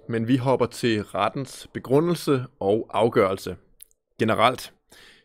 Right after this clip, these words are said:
I det fremlagte materiale indgår i alt ni Facebook-profiler, der fremtræder med tiltaltes foto og eller tiltaltes navn. Derudover indgår en profil på Twitter samt to, samt to de hjemmesider. Jeg tror, de har lavet en slåfejl her.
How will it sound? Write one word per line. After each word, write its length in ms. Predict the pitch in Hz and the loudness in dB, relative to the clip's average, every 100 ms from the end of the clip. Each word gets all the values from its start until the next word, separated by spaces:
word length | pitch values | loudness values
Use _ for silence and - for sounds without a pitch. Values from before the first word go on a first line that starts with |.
| - | -10
I 60 | 123 | -6
det 100 | 123 | -4
fremlagte 500 | 131 175 175 139 127 | -2 0 0 -2 -2
materiale 520 | 110 - 110 120 131 | -4 -2 -2 0 0
indgår 480 | 117 143 143 104 92 | -2 -2 0 0 0
i 80 | 104 | 0
alt 200 | 113 151 | 0 -4
ni 140 | 156 - | -6 -4
Facebook-profiler, 760 | 139 - 139 - - 123 104 | -4 -4 -8 -8 -6 -2 -2
der 80 | 101 | -4
fremtræder 520 | - 107 131 131 101 | -6 -6 -4 -4 -4
med 120 | 95 | -4
tiltaltes 580 | 90 123 131 123 98 98 | -6 -6 -4 -4 -6 -8
foto 340 | - 151 180 - | -4 -4 -2 -2
og 260 | 107 110 | -2 -2
eller 120 | 107 | -4
tiltaltes 640 | 113 - 120 - 101 95 - | -6 -6 -8 -6 -6 -6 -4
navn. 340 | 95 101 95 - _ - - _ _ _ | -2 -2 -4 -12 _ -20 -20 _ _ _
Derudover 460 | 147 160 131 131 139 | 0 4 4 4 2
indgår 420 | 120 143 143 101 | 0 0 0 0
en 100 | 98 | -2
profil 340 | - - 139 135 | -8 -6 -4 -4
på 80 | |
Twitter 400 | 117 - 123 143 | -10 -4 -2 -2
samt 300 | 143 101 95 | -2 -6 -6
to, 300 | - 156 156 - _ _ _ _ _ - - - | -2 -2 -2 -6 _ _ _ _ _ -20 -16 -2
samt 180 | 131 - | -2 0
to 320 | - 190 165 - 147 | 6 6 6 -2 0
de 200 | 147 147 | 0 2
hjemmesider. 600 | 120 127 156 - 110 95 90 _ _ _ _ _ _ | 4 4 4 0 2 2 0 _ _ _ _ _ _
Jeg 100 | - | -16
tror, 160 | 104 | -10
de 80 | 98 | -6
har 80 | 90 | -2
lavet 100 | 90 | -2
en 60 | 92 | -4
slåfejl 440 | 107 110 101 98 | -4 -2 -2 -2
her. 180 | 107 | -2